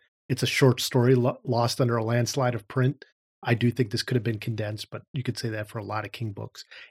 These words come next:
And I also had some apprehensions early on about how Bachman and King were gonna treat the autistic character,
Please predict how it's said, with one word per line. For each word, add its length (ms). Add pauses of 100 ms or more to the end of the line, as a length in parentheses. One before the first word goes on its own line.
And 80
I 80
also 200
had 220
some 140
apprehensions 680
early 240
on 360 (440)
about 320
how 220
Bachman 560
and 180
King 200
were 120
gonna 220
treat 360
the 120
autistic 480
character, 560